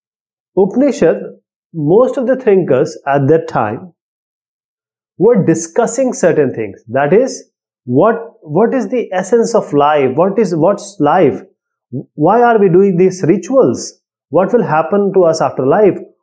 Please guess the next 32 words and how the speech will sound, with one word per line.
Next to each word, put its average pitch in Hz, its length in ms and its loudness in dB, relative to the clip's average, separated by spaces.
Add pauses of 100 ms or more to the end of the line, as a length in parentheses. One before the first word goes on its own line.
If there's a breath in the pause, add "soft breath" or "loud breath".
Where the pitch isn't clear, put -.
(100)
What 185 240 2
is 240 160 0
the 226 140 0
thing 196 260 0
which 190 180 -2
remains 170 680 2
stagnant 175 540 0
or 170 300 0
permanent 180 760 0 (260)
here 226 340 2
in 156 140 4
the 143 100 4
world? 110 360 0 (1040)
So - 140 0 (100)
all 247 260 2
these 262 180 -2
questions 214 800 0
were 180 180 2
being 165 240 2
discussed, 170 680 0
people 156 240 0
were 143 420 0
debating, 170 840 2 (640)
coming 175 240 4
up 170 120 2
with 156 120 2
different 151 300 2
ideas. 170 760 2 (520)
So 185 100 0
all 208 280 2
these 233 380 -2
dis-, 147 240 -4